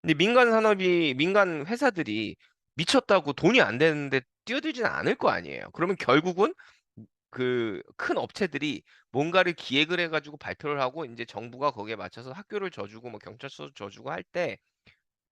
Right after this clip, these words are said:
그때 이걸 사줄 사람이 필요해요. 그게 이제 우리 같은 인베스터들인데 인베스터들을 <laughs> 마음을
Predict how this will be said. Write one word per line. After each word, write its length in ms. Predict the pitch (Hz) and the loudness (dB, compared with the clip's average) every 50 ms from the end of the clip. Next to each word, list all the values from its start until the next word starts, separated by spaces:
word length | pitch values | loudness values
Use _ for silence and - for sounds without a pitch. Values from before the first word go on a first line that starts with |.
| _ - | _ -10
그때 360 | - - _ - - 233 220 | -10 -8 _ 2 2 2 4
이걸 240 | 135 135 147 165 165 | 2 0 0 0 0
사줄 340 | - - - 269 - 330 349 | 0 -4 -10 -10 -10 -12 -8
사람이 360 | - - 285 233 214 180 151 | 0 0 2 2 2 -2 -2
필요해요. 400 | - - - 117 110 87 73 87 - | -10 -12 -10 -8 -6 -6 -6 -8 -12
그게 200 | - 120 139 139 | -10 -6 -6 -6
이제 140 | 117 113 | -4 -6
우리 180 | 110 107 117 135 | -8 -6 -6 -2
같은 260 | 143 147 - - 107 | -4 -4 -4 -4 -16
인베스터들인데 960 | 104 110 135 160 202 - - - - 131 113 104 92 82 - - 104 92 82 _ _ _ _ _ _ _ _ _ _ _ - | -14 -12 -8 -8 -8 -8 -8 -14 -16 -14 -14 -14 -16 -12 -10 -8 -8 -8 -8 _ _ _ _ _ _ _ _ _ _ _ -10
인베스터들을 1000 | - 135 170 196 214 208 - _ - 208 185 - - - 170 170 180 156 120 - _ _ _ | -10 -6 -2 -2 -2 -2 -4 _ -6 -6 -6 -6 -6 -4 -4 -2 -2 -2 -6 -8 _ _ _
<laughs> 160 | _ _ - | _ _ -2
마음을 520 | 92 104 110 135 156 170 170 170 165 147 | 2 4 4 4 2 2 0 0 0 -2